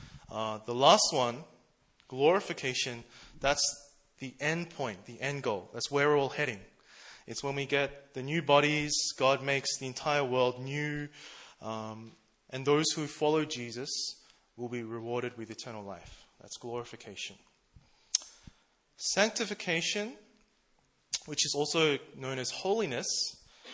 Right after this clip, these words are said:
is what happens in between, in between justification and glorification. It's the journey part of Christianity. Okay, it's about us being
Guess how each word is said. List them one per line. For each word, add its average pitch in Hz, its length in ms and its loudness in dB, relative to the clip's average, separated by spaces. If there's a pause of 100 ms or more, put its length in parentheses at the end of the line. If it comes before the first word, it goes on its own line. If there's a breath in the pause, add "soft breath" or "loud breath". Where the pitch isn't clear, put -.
(360 loud breath)
is 156 160 0
what 196 140 2
happens 208 560 2
in 208 200 0
between, 156 540 -2 (1040 soft breath)
in 131 140 -10
between 151 360 -4
justification 147 760 -2
and 117 100 -8
glorification. 113 760 -8 (1700 loud breath)
It's - 380 -2
the 147 100 -4
journey 139 400 -2
part 113 340 -6 (280)
of 107 140 -16
Christianity. 110 580 -10 (1200 loud breath)
Okay, 117 200 0
it's 120 160 -2
about 156 260 10
us 151 400 6
being 127 420 0